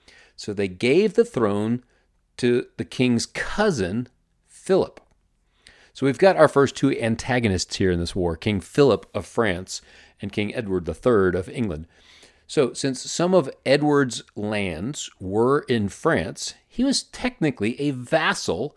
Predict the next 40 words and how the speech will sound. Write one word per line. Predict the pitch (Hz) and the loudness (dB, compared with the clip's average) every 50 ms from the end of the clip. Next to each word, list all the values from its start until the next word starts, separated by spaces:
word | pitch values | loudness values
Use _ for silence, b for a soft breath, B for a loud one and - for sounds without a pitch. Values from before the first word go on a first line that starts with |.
| b b b b b b b - | b b b b b b b -4
to | - 214 240 247 | 2 4 4 6
the | 190 175 | 4 4
King | - - - 104 110 120 | 0 2 0 0 2 0
of | 135 - | -2 -2
France. | - - 180 113 87 - | 0 0 0 0 0 -2
A | - 92 | -6 -6
vassal | - 127 131 147 - - 123 113 | -4 -4 -4 -2 -2 0 0 0
is | 101 101 | 2 0
a | 104 | 0
nobleman | 101 101 104 110 104 101 98 98 95 95 98 - b b b b b b b | 0 2 2 2 2 0 -2 0 -2 -2 -4 -8 b b b b b b b
who | - 135 | -2 0
is | 135 117 | 0 2
the | 104 120 110 | 0 0 0
landowner | 101 101 110 123 139 156 165 151 135 107 98 101 101 104 101 | 0 0 0 2 2 2 2 4 4 4 4 2 2 0 -2
of | 104 - 113 117 | 0 -2 -2 -2
any | 139 156 180 208 202 | -2 -2 2 4 4
of | 175 127 107 | 4 4 2
the | 120 | -4
king's | 123 - - - - - 143 143 135 131 131 120 107 113 | -4 -6 -10 -12 -6 -4 -4 -2 0 0 0 0 -2 -4
land, | 113 127 170 214 214 165 110 87 82 87 95 | -8 -6 -4 -2 0 0 -2 -2 -4 -6 -4
like | 101 104 104 - | -4 -4 -4 -4
the | - 107 | -6 -8
Duke | 95 87 113 127 127 - | -4 0 0 0 0 0
of | 113 87 | -4 -6
Cambridge | - - - 135 139 131 107 90 85 82 80 - B B B B B | -6 -8 -4 -2 -2 -2 -2 -2 -4 -6 -8 -10 B B B B B
is | - 107 98 - | -8 -8 -6 -4
actually | 113 113 - - 104 98 | -4 -4 -4 -4 -4 -4
a | 95 | -4
vassal | 87 87 98 101 104 110 - - 101 87 85 - | -4 0 0 2 2 2 -2 0 -2 -2 -2 -4
to | - 110 101 | -4 -4 -2
the | 87 92 92 - B B B B | 0 0 -2 -2 B B B B
King | - - 139 123 110 107 | -2 0 2 2 2 2
of | 98 | 2
England, | 101 107 120 127 113 90 76 76 71 | 2 4 4 4 2 2 -2 -6 -6
right? | 82 90 101 113 _ B B B B B B B | -4 -4 -4 -6 _ B B B B B B B
So | B - - - - | B -10 -8 -2 2
Edward | 131 143 139 139 135 117 | 2 4 6 6 4 6
was | 107 104 95 | 6 4 2
a | 95 | 2
vassal | 85 85 95 117 123 143 156 - - 85 82 85 - | 0 0 0 0 2 0 0 0 0 -2 -2 -4 -8